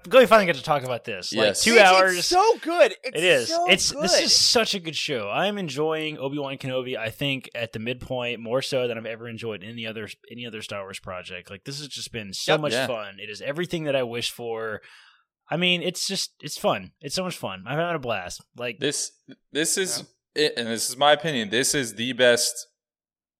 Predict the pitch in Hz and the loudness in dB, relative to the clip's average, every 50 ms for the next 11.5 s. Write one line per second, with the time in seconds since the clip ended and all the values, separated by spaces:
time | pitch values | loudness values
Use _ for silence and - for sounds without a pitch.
0 | _ _ _ _ _ _ - 143 156 160 139 120 113 107 98 92 92 139 120 _ | _ _ _ _ _ _ -4 -2 -2 0 0 0 0 0 -2 -4 -8 -10 -16 _
1 | _ - - 147 165 165 156 - - 147 135 117 107 101 95 101 92 113 110 104 | _ 4 6 8 8 8 6 2 2 4 4 4 2 0 -6 -2 2 4 4 4
2 | 95 110 101 98 92 - - - _ - - 120 131 - 131 120 117 - - 123 | 4 0 -2 -2 -4 -6 -10 -12 _ -8 -6 -4 0 4 6 6 6 6 2 2
3 | 117 113 110 98 110 104 101 104 101 101 - - 104 92 - 104 95 95 95 90 | 2 2 2 4 4 4 6 6 4 4 2 -2 -8 -8 -8 -8 -8 -10 -8 -8
4 | 71 80 87 85 98 117 123 127 127 127 123 120 - - - - - - _ _ | -8 -8 -6 2 6 8 10 10 10 8 6 4 -6 -16 -20 -20 -20 -20 _ _
5 | _ - 117 123 101 113 113 107 110 - - - 117 104 101 - - 98 92 - | _ 4 4 4 4 4 -2 -2 -2 -2 2 2 2 2 0 -4 -6 -10 -6 -4
6 | - 143 147 147 143 139 135 131 131 127 127 127 _ _ _ _ _ _ _ _ | -2 -2 -2 -2 -2 -2 -2 -2 -2 -4 -8 -10 _ _ _ _ _ _ _ _
7 | _ _ - - 117 120 117 117 113 113 110 107 101 - - _ _ _ _ _ | _ _ 4 8 10 10 12 12 10 8 6 2 -4 -10 -12 _ _ _ _ _
8 | - - - - - - - 107 117 120 120 - - - 123 104 117 131 131 - | -6 -4 -2 -2 -2 -4 -2 4 4 4 4 4 2 0 0 4 4 2 4 4
9 | 180 175 175 - - - - _ _ _ _ - 101 104 101 107 110 123 139 147 | 0 0 0 0 -2 -2 -4 _ _ _ _ -4 -2 0 2 2 2 4 6 4
10 | 113 92 - - - - 104 104 107 107 104 107 - 117 120 139 139 170 175 170 | 4 2 -2 -14 -16 -10 -6 -4 -4 -2 -4 -2 2 4 4 4 4 2 -2 -2
11 | - - 131 127 113 95 92 85 - | 0 4 6 6 6 4 0 -8 -12